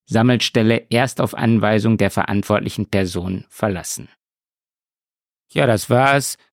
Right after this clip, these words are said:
zum Überblick über den betrieblichen Brandschutz in der Praxis. Wir sehen, von der Bewertung des Risikos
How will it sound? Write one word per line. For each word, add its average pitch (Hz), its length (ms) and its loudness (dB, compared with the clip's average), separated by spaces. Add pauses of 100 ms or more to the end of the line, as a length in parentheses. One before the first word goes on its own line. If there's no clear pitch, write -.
(100)
zum 127 260 2
Überblick 120 640 4
über 110 140 4
den 104 160 4
betrieblichen 104 580 2
Brandschutz 98 720 -2 (320)
in 101 220 4
der 90 320 2
Praxis. - 880 -2 (580)
Wir 110 140 0
sehen, 127 260 4
von 120 160 2
der 117 100 4
Bewertung 110 460 2
des 95 180 -2
Risikos 135 760 4